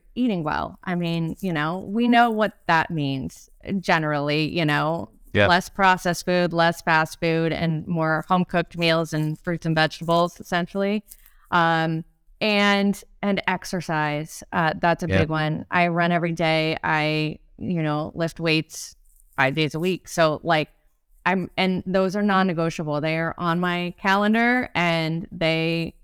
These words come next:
Speaker 1: they happen without fail. And, and for me, a big thing, uh, that helps me make sure that those things happen is planning ahead of time, you know,
Speaker 2: Okay.
Speaker 1: um, planning what you're gonna eat. I know it sounds boring, but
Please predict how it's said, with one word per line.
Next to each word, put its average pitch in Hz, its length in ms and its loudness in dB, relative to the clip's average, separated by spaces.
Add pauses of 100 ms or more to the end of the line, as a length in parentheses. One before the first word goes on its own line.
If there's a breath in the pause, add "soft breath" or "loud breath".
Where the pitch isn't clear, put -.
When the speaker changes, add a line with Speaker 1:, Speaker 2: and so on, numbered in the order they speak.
(140)
Speaker 1:
they 165 120 -2
happen 160 560 0
without 160 460 0
fail. 170 320 2
And, 160 340 -2
and 165 320 -2 (400)
for 202 160 4
me, 208 800 0
a 185 140 0
big 190 420 -2
thing, 208 480 2 (120)
uh, 160 400 0
that 165 300 2
helps - 380 -4
me 175 460 -4
make 180 240 0
sure 175 200 -2
that 170 160 -2
those 170 200 -2
things 160 260 -4
happen 175 420 2
is 156 360 -4 (140)
planning 147 320 0
ahead 147 200 -2
of - 140 -8
time, 190 420 -6 (100)
you 170 140 -2
know, 143 300 0 (200)
Speaker 2:
Okay. 95 220 -2
Speaker 1:
um, 156 460 0 (100)
planning 170 400 -2
what - 220 -4
you're 185 100 -2
gonna 202 220 0
eat. 202 360 -2
I 170 60 -6
know 170 160 2
it 185 100 -2
sounds 220 220 0
boring, 175 500 -2
but 160 300 2